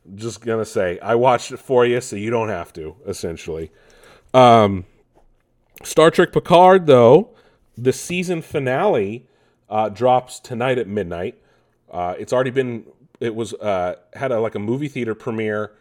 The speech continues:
at several theaters around the U S, so that's probably hitting Reddit.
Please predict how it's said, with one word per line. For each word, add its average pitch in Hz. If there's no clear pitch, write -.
at 101
several 113
theaters 107
around 98
the 98
U 92
S, 110
so 92
that's 95
probably 98
hitting 92
Reddit. 87